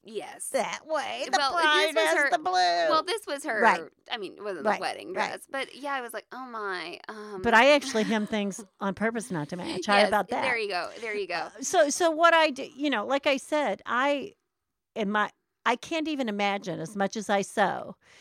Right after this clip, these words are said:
Speaker 2: that I would pull out a piece of fabric and have to run to a store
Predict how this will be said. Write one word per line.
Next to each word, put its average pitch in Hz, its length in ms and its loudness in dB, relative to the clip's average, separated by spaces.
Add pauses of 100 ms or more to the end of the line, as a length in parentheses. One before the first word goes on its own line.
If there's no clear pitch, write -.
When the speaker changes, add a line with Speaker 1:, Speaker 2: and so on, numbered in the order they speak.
(260)
Speaker 2:
that 190 400 2
I 202 140 0
would 196 180 0
pull 294 160 -2
out 302 160 2
a 254 60 -2
piece - 260 -8
of 254 80 -10
fabric 254 600 -2 (100)
and 208 100 -6
have 220 220 -6
to 208 140 -4
run 214 480 0
to 302 180 -2
a 262 140 2
store - 720 -4